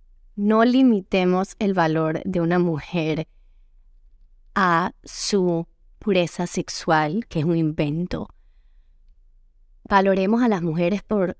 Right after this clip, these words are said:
su inteligencia, por sus talentos, por su carácter, por su pasión, por todas estas otras cosas que estamos constantemente tratando de hacer visibles,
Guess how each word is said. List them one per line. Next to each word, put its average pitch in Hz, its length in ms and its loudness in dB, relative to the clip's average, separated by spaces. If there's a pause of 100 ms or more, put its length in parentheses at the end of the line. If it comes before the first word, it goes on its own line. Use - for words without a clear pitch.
(140)
su - 180 -6
inteligencia, 180 760 -2
por 175 180 -2
sus - 200 -8
talentos, 175 600 -2
por - 180 -4
su - 180 -8
carácter, 170 760 -2 (400)
por 180 160 -2
su 185 240 -4
pasión, 196 1000 -2 (280)
por 214 140 -2
todas 277 480 0
estas 233 420 0
otras 220 300 -2
cosas 190 420 -2
que - 80 -6
estamos 294 520 2 (120)
constantemente 254 760 2
tratando 214 580 0
de 208 80 2
hacer 170 320 -2
visibles, 196 640 -2